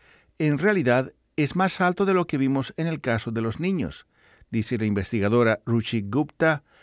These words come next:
una pediatra especialista en alergias en Chicago, quien añade que el porcentaje de niños con alergias llega al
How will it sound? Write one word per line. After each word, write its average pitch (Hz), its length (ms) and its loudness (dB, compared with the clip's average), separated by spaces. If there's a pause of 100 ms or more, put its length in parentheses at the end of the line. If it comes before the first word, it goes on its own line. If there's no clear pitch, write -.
(160)
una 170 280 0
pediatra 120 480 0
especialista 113 640 -4
en 107 80 -2
alergias 123 640 -2
en 107 160 2
Chicago, 139 580 -2 (460)
quien 147 180 0
añade 143 360 2
que 160 120 -2
el 120 80 0
porcentaje 120 720 -2
de 165 120 -2
niños 123 360 0
con 113 160 -2
alergias 135 600 -2 (380)
llega 123 480 0
al 110 180 -2